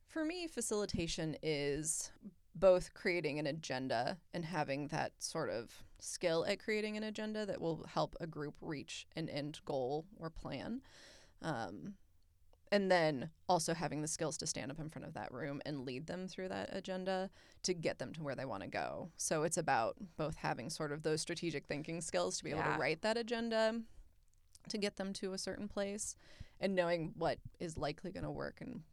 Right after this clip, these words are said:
Speaker 1: what might not work.
Speaker 2: Right.
Speaker 1: Uh, and then also that ability to stand in front of that room of people and lead them to that end point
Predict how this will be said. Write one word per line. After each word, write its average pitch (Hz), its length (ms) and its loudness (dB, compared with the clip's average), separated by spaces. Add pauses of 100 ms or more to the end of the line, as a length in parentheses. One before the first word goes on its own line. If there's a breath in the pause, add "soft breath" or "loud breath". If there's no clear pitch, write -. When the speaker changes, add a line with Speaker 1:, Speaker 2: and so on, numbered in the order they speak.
Speaker 1:
what - 340 -8 (400)
might 151 200 -4
not 139 220 0
work. 226 360 0 (100)
Speaker 2:
Right. 165 400 -4
Speaker 1:
Uh, 123 260 2
and 185 220 4
then 135 340 4
also - 300 0
that 143 140 -2
ability 135 300 -6
to - 60 -8
stand - 320 -2
in - 80 -6
front 143 220 -4
of 135 80 -6
that - 180 -6
room 151 160 -4
of 156 160 -6
people 202 460 -2
and 113 360 -6 (120)
lead 156 340 -4
them 123 180 -4
to - 100 -10
that - 180 -6
end 131 160 -6
point - 340 -6